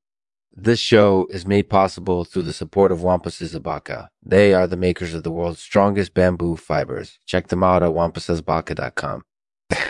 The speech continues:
Thank you for your support. Hi, Judea. Thank you so much for taking the time to speak with me.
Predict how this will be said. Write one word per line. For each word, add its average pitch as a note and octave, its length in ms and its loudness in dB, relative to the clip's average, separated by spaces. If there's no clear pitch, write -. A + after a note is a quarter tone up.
Thank A#2 300 2
you A2+ 100 2
for - 140 -2
your G2 180 6
support. F#2+ 600 2
Hi, D#2+ 380 -2
Judea. D#2+ 540 -6
Thank G2 220 2
you A2+ 40 2
so G2+ 180 2
much F#2+ 220 4
for F2 500 2
taking F#2 360 0
the F2+ 80 2
time E2+ 340 0
to - 80 -12
speak - 380 -4
with D#2+ 120 -6
me. E2 240 -10